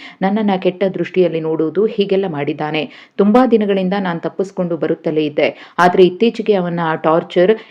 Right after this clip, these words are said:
ಹೆಚ್ಚಾಗಿದೆ. ಇನ್ನೂ ನನಗೆ ಅವನ ಕಾಟ ತಪ್ಪಿಲ್ಲ ಅಂತ ಸಂತ್ರಸ್ತೆ ಮಾತನಾಡಿದ್ದಾಳೆ. ಇನ್ನು ಮುಂದುವರೆದು "ಶೋಗೆ ಬಾ" ಅಂತ ತುಂಬಾ ಟಾರ್ಚರ್ ಕೊಡ್ತಿದ್ದ. ಅಲ್ಲದೆ ಮತ್ತೊಂದು ವಿಚಾರವನ್ನ ಸಂತ್ರಸ್ತೆ ಹೇಳಿದ್ದು, ತನಗೆ ಒಬ್ಬ ಬಾಯ್ ಫ್ರೆಂಡ್ ಕೂಡ ಇದ್ದ, ನನ್ನ ಮತ್ತು ಅವನ ನಡುವೆ ಬ್ರೇಕಪ್ ಆಗಿದೆ, ಇದಕ್ಕೆ ಕಾರಣ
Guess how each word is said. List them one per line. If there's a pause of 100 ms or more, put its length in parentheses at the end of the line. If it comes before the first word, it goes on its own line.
ಹೆಚ್ಚಾಗಿದೆ. (100)
ಇನ್ನೂ
ನನಗೆ
ಅವನ
ಕಾಟ
ತಪ್ಪಿಲ್ಲ
ಅಂತ
ಸಂತ್ರಸ್ತೆ
ಮಾತನಾಡಿದ್ದಾಳೆ. (280)
ಇನ್ನು
ಮುಂದುವರೆದು
"ಶೋಗೆ
ಬಾ"
ಅಂತ
ತುಂಬಾ
ಟಾರ್ಚರ್
ಕೊಡ್ತಿದ್ದ. (380)
ಅಲ್ಲದೆ
ಮತ್ತೊಂದು
ವಿಚಾರವನ್ನ
ಸಂತ್ರಸ್ತೆ
ಹೇಳಿದ್ದು, (240)
ತನಗೆ
ಒಬ್ಬ
ಬಾಯ್
ಫ್ರೆಂಡ್
ಕೂಡ
ಇದ್ದ, (280)
ನನ್ನ
ಮತ್ತು
ಅವನ
ನಡುವೆ
ಬ್ರೇಕಪ್
ಆಗಿದೆ,
ಇದಕ್ಕೆ
ಕಾರಣ